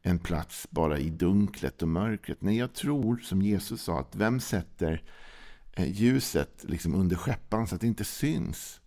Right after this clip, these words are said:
Vem sätter det dolt? Nej, man sätter ljuset synligt så att det lyser upp.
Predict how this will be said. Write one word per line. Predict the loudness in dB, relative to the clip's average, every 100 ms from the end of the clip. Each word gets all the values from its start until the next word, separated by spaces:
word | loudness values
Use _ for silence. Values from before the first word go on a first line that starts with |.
| -6
Vem | 2 4 4
sätter | 2 0 -2 0
det | 2 2
dolt? | 2 0 -2 -6 -8 0
Nej, | 4 6
man | 4
sätter | 2 -2 2 4
ljuset | 6 6 4 -2 -4 -4
synligt | 2 4 6 4 0 -2
så | -4
att |
det | -2
lyser | 0 0 0 -4
upp. | -4 -6 -14